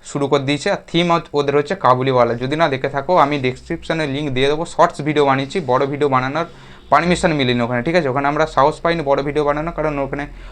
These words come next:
অনেক ক্লাব কর্তারা ছিল, ঠিক আছে? আর ওখানে কী হয় যে ভিডিও করতে গেলে ওনা-, ওনারা কিন্তু মানা করেন যে না, এখন যেহেতু আমাদের কাজ চলছে, ভিডিও করা চলবে না। অনেকবারই কিন্তু মানিক সংঘ এবং তিনের পল্লী, এ, মানা করেছে, কিন্তু তি-, সেদিনে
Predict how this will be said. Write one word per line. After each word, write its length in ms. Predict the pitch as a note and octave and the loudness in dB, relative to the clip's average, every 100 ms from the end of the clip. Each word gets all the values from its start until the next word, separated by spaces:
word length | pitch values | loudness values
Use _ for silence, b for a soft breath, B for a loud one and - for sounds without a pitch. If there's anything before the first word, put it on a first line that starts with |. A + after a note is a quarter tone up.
| B | B
অনেক 200 | C3+ D3+ | -4 -2
ক্লাব 200 | C3+ C3 C3 | 4 4 4
কর্তারা 320 | C3+ C3 C#3 | 0 0 -2
ছিল, 280 | C3+ - E3+ - - - | -2 -4 -4 -6 -14 -10
ঠিক 100 | D#3+ | 0
আছে? 220 | D#3+ A#2+ - | 2 0 -2
আর 200 | - B2 | 2 2
ওখানে 460 | B2+ C3 D#3+ F3 E3 - - - | 2 0 -2 -2 -6 -14 -16 -2
কী 120 | F3+ | 4
হয় 180 | D3 E3 | 4 4
যে 120 | D#3 | 0
ভিডিও 320 | B2+ C3+ D#3 | -2 -2 0
করতে 300 | D#3 D#3 E3 | 0 -2 0
গেলে 280 | E3+ G#3 A#3+ b b b - | 0 0 -2 b b b -8
ওনা-, 180 | C#3+ D3 | -4 -2
ওনারা 260 | C#3+ C#3+ D3+ | 0 2 2
কিন্তু 280 | D#3+ E3 G3 | 0 -2 0
মানা 260 | D3 C#3 | 4 4
করেন 280 | C3 A#2 A#2 | 2 -2 -2
যে 260 | C3 C3+ - | 0 -2 -2
না, 260 | C3+ B2 A#2+ | 2 4 4
এখন 320 | B2 C3 C#3+ | 0 0 -2
যেহেতু 300 | C3+ C#3+ C#3+ | 2 2 2
আমাদের 260 | C#3+ C#3+ C#3 | 0 0 0
কাজ 180 | C3 C3 | 0 0
চলছে, 260 | D3+ D3+ | -2 -2
ভিডিও 240 | F3+ C#3+ B2 | -4 -2 0
করা 160 | C#3 | 0
চলবে 260 | C#3 C3 A#2+ | 0 -2 -4
না। 100 | B2 B B - | -8 B B -4
অনেকবারই 440 | D#3 F3 E3 E3+ | 0 2 2 2
কিন্তু 180 | F3+ F#3 | 0 0
মানিক 220 | C#3 D3 | 0 0
সংঘ 180 | D3+ E3 | -2 0
এবং 220 | D#3 E3 E3 | 0 0 -4
তিনের 240 | C3+ C#3 | -2 0
পল্লী, 360 | C#3 D#3+ G#3+ - b b b b - - - | 0 0 0 -2 b b b b -20 -14 -6
এ, 60 | |
মানা 260 | E3+ D3+ D#3 | 2 4 4
করেছে, 340 | D3+ A#2 - | 4 2 0
কিন্তু 220 | A#2 C#3+ | -4 -6
তি-, 240 | D#3 - A#2+ | -8 -10 -6
সেদিনে 560 | - C#3+ F3 F#3 F3+ | 0 2 2 -2 -4